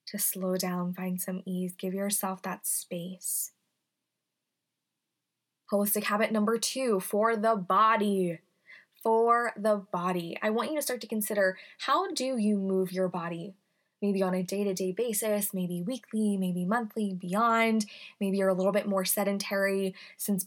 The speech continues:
working from home. You spend a lot of time behind a computer, sitting at your desk. How do you move your body? Do you like strength training? Is it hiit? Is it something that's high energy, high paced?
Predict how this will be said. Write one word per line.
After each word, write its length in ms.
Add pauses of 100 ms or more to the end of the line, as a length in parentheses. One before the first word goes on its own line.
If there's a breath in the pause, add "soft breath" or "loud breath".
(120)
working 400
from 220
home. 520
You 60
spend 220
a 40
lot 180
of 80
time 420
behind 300
a 20
computer, 800 (240 loud breath)
sitting 360
at 200
your 120
desk. 640 (2500)
How 140
do 60
you 140
move 120
your 120
body? 400 (1500)
Do 140
you 120
like 200
strength 360
training? 380
Is 140
it 120 (140)
hiit? 380 (180 loud breath)
Is 160
it 120
something 320
that's 180
high 420
energy, 460
high 320
paced? 640